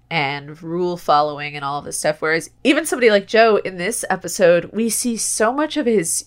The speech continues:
humanity coming through. Like, this is a person who's done something horrible and is very aware of that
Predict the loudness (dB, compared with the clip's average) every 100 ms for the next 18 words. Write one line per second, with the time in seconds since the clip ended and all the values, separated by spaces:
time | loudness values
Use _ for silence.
0 | -10 -8 -4 0 0 0 -4 -14 -16 _
1 | -8 -6 -6 -10 -6 -6 0 -2 -2 _
2 | _ _ 0 0 0 -2 -4 -4 -4 -6
3 | -8 -6 -2 -2 -4 -14 -14 -16 -6 0
4 | 0 0 -4 -6 -10 -20 -20 -20 _ 0
5 | 2 0 -6 -16 _ 0 2 4 2 -2
6 | -2 -2 -2 2 2 2 -2 -6 -8 -8
7 | -12